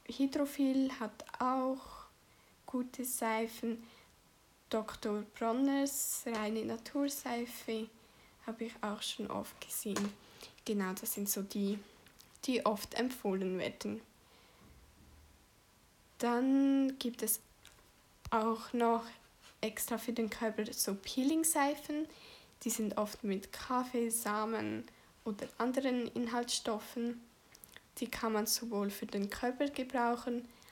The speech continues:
als auch für das Gesicht. Allgemein bei Körperseifen würde ich euch empfehlen, noch zusätzlich ein Seifensäckchen zu kaufen. Da könnt ihr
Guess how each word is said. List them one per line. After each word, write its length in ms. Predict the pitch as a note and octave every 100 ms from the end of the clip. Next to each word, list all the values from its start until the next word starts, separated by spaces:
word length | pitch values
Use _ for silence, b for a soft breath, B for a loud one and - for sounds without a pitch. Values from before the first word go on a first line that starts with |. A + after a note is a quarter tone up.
| B -
als 360 | G#3+ G#3 G#3+ -
auch 320 | G3+ G3+ G3+
für 260 | - - G3+
das 320 | G#3 A3+ -
Gesicht. 720 | C4 - F#3+ - - - - - - - B B B B B B B -
Allgemein 540 | B3 B3+ C4 B3 B3
bei 360 | A#3+ A3 G#3+ G#3
Körperseifen 1040 | - - C4 C#4+ C#4+ C4 C4+ C4+ C#4+ B3
würde 220 | A#3 A3 A3+
ich 140 | -
euch 180 | A3 G#3+
empfehlen, 680 | - G#3+ - A#3+ A#3 B3 A#3+
noch 220 | A#3 A3+
zusätzlich 760 | - - A3 - G#3 - G#3+ G#3+ -
ein 340 | G3 G3+ G#3 A3 B B B B
Seifensäckchen 1200 | - - A3 A#3+ B3+ D4 C#4+ D4+ D4+ - D4 D4 D4
zu 160 | -
kaufen. 640 | C#4 - B3+ C4 C4 D4+ E4+ - - - - - - - - - - - - B B B - - - -
Da 260 | - A#3 A3+
könnt 300 | B3 B3 A#3+
ihr 100 | A3+